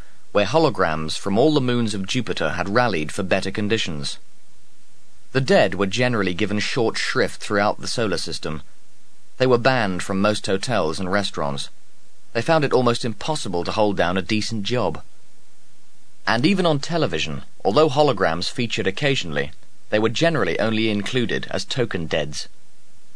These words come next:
Not a single golf club throughout known space had a dead member.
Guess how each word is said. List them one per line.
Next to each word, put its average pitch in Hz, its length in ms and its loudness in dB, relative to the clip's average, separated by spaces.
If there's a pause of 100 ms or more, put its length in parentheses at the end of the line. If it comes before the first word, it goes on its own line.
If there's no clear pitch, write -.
(280)
Not 127 140 2
a 131 60 2
single 190 500 0
golf 131 400 2
club 85 300 0
throughout 98 380 4
known 127 340 2
space 95 480 -2
had 101 160 -2
a 98 60 2
dead 104 360 0
member. 90 380 0